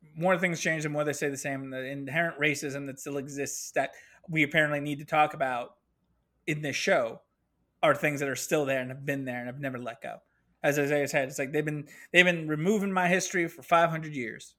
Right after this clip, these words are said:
And, and, and, uh, I mean, I, we can, I can sit here and I feel like I don't really have the, the right to comment too much further, other than the fact that I'm glad this conversation happened. I am, I'm humbled by it. And, uh,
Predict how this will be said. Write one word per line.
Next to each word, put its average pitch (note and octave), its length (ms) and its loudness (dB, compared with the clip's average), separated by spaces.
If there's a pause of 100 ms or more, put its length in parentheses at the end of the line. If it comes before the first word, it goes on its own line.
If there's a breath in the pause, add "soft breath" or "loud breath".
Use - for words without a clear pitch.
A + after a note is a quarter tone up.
(220)
And, E3 200 6
and, F3 220 2
and, E3+ 400 4
uh, F#3 60 2 (120)
I G3 60 -8
mean, F#3+ 220 4
I, F3 200 4
we F3+ 120 -2
can, F#3 180 2
I E3+ 80 8
can F3 100 2
sit C#3+ 200 0
here C#3+ 160 4
and C3+ 80 2
I C3+ 40 0
feel C#3 160 0
like C3+ 160 0
I C3+ 60 2
don't C#3 220 -2
really C3 240 0
have C3 180 -2
the, A#2+ 220 -2 (680)
the D3 140 -2
right C#3+ 380 4
to B2+ 100 -6
comment C#3 460 -2
too - 100 -6
much C3+ 220 -6
further, C#3 420 0
other C#3 180 0
than C3+ 120 -6
the C3+ 80 -6
fact C3+ 240 2
that C3+ 100 -2
I'm C3 140 -8
glad C#3 280 2
this C#3+ 140 -6
conversation C3+ 540 -6
happened. C3 400 -6 (640)
I C3 160 4
am, B2 340 -4 (800)
I'm B2+ 160 -4
humbled D3+ 400 0
by B2 220 0
it. - 100 -10 (760)
And, C3 280 -2
uh, B2 320 0